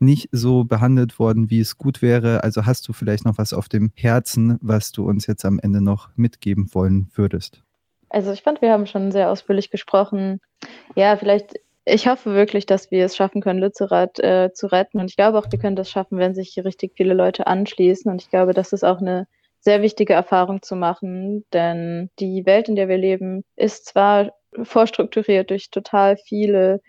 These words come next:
Speaker 2: mächtige Strukturen, aber im Endeffekt sind es wir Menschen, die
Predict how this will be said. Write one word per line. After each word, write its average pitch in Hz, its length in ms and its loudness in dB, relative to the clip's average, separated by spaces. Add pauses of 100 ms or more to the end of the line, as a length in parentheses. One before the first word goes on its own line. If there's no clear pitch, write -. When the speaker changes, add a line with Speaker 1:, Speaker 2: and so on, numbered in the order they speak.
Speaker 2:
mächtige 202 400 -2
Strukturen, 220 800 0 (240)
aber 190 600 4
im 202 100 -2
Endeffekt 214 440 -2
sind 196 160 -6
es 196 180 -8
wir 185 120 -2
Menschen, 180 420 -4
die 180 400 -2